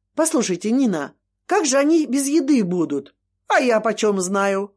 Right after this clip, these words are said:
У шефа спроси». «Подождите, давайте что-нибудь придумаем с вами. Мы же их не бросим.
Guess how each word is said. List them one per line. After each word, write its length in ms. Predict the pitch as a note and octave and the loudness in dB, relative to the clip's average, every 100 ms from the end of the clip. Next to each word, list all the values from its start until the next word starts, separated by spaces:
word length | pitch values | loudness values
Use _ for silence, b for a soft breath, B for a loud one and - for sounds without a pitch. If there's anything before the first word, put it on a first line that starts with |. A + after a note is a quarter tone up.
| - | 0
У 80 | G4+ | 2
шефа 380 | B3+ C#4 C#4+ | 2 2 0
спроси». 600 | A#3 G3+ G3 F#3+ D#3 C#3 C3 _ _ _ _ _ _ _ | -2 -2 -4 -4 -8 -8 -10 _ _ _ _ _ _ _
«Подождите, 800 | - C4 F#4 C4+ E3+ D3+ - B2 _ _ _ | -2 0 2 0 -4 -8 -12 -14 _ _ _
давайте 340 | G3 C4+ G4 D#4+ | -2 0 2 0
что-нибудь 460 | - F4 D#4+ E4 | 0 2 2 2
придумаем 640 | D4 C#4+ C4 C4+ G3 F#3 F#3 | 0 -2 2 2 2 0 -2
с 80 | |
вами. 280 | F#3+ F#3 F3+ - _ - | -2 -2 -4 -8 _ 0
Мы 140 | D#4+ | 2
же 140 | E4 | 4
их 100 | F4 | 2
не 140 | D4+ D#4 | 2 2
бросим. 640 | E4 F4 D#4+ - E3 D3 | 4 2 2 0 -4 -6